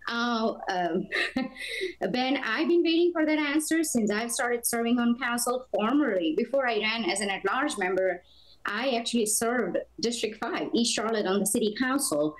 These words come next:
So I've been waiting for that answer for over seven years now, and I hope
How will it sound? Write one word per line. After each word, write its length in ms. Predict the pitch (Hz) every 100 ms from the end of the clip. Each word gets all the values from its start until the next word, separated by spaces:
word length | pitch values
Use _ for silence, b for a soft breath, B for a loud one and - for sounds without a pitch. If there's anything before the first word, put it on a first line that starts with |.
| B B
So 120 | 247
I've 120 | 254
been 140 | 381 311
waiting 300 | 311 311 302
for 120 | 277
that 120 | 240
answer 420 | 220 226 240 247 254
for 140 | 196 -
over 240 | 220 226
seven 440 | 208 - 214 185 170
years 360 | 202 247 -
now, 320 | 196 202 311 349 B B
and 80 | 214
I 120 | 214
hope 440 | - 294 392 -